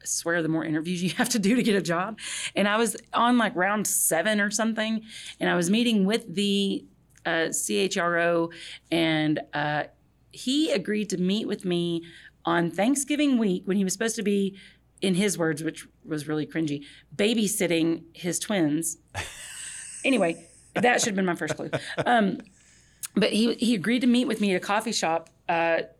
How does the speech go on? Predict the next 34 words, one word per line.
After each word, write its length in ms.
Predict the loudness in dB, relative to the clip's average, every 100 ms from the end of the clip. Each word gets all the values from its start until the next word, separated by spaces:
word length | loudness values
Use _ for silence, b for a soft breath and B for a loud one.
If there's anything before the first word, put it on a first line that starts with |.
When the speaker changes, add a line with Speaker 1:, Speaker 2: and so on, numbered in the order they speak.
| _ -4
Speaker 1:
be, 220 | -4 -4 _ 0
on 240 | 2 4
Thanksgiving 440 | 2 0 0 0
week 220 | 2 0 -4
because 300 | -2 0 0
he 120 | -2
really 360 | 2 2 4
wanted 280 | 2 2 0
to 160 | 0 -2
move 200 | 0 -2
forward 360 | 0 -2 -2 -8
with 100 | -8
this. 240 | -6 -8 -10 B B
And 140 | -4 0
so 160 | 2
we 160 | 2 2
thought 180 | 2 0
it 40 |
was 100 | 0
a 80 | -4
done 280 | 0 2 2
deal. 320 | 0 -2 -8 B B B -4
And, 380 | 0 2 2 0
um, 480 | -2 0 2 0 -2 -8 _ _ _ _ _ _ _ _ -14 -6
he 80 |
was 80 | -2
like, 140 | -2 -2
"Okay, 240 | -2 -2
well," 220 | 0 -2 -2
I 80 | 0
mean, 120 | 0
I 80 | 2
left 220 | 0 0
that, 320 | -2 -2 -4